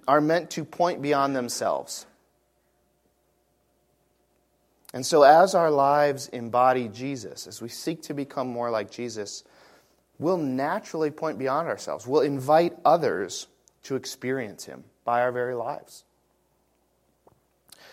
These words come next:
The truth, goodness, and beauty of our lives and of the culture that we cultivate and create will point to the truth, goodness, and beauty of our God.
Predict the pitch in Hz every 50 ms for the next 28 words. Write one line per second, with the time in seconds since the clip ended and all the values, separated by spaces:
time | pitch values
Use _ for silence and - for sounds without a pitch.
0 | - _ - 147 135 - - - 175 190 202 143 - - - - - _ _ _
1 | _ _ _ _ - 127 143 165 175 156 156 123 107 - - - - - 113 117
2 | 117 107 117 127 151 180 185 165 143 - 95 120 117 117 117 113 113 117 120 123
3 | 120 104 95 95 - - - - - _ - - - - - _ - 151 160 170
4 | 175 170 156 143 139 139 - - - 190 214 208 - - 113 90 95 - _ -
5 | 117 113 82 117 110 - - - 156 147 147 147 - 131 104 110 98 90 90 -
6 | - - 104 95 - - 110 101 104 123 160 147 110 - - - - _ _ _
7 | _ _ _ - - - _ _ - 127 120 - - - - 165 175 156 - -
8 | - - - - - 123 117 110 - - - 165 165 151 117 104 - - _ -
9 | 143 147 143 127 110 92 - - - - - 107 107 104 101 113 123 131 131 113
10 | 104 95 95 98 _ _ _ _ _ _ _ _ - 110 95 104 101 92 - -
11 | 98 95 90 - - - -